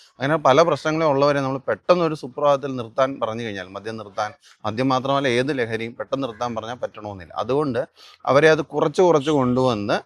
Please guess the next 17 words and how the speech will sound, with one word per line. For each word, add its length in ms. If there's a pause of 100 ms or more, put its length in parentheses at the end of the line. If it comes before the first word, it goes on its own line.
(140)
നമ്മുടെ 320
ട്രീറ്റ്മെന്റ് 540
കൂടെ 260
അതിലേക്ക് 340 (100)
കൊണ്ടുവന്നിട്ട് 480
അവരുടെ 220
ശരീരത്തിലേക്ക് 580 (320)
ട്രീറ്റ്മെന്റ് 460
കൊടുക്കുന്നതിനോടൊപ്പം 1040 (380)
മദ്യത്തിന്റെ 440
അളവ് 200
കൂടെ 200
കുറച്ച് 300
കൊണ്ടുവരാൻ 460
വേണ്ടിയിട്ടാണ് 420
നമ്മൾ 220
ഈ 20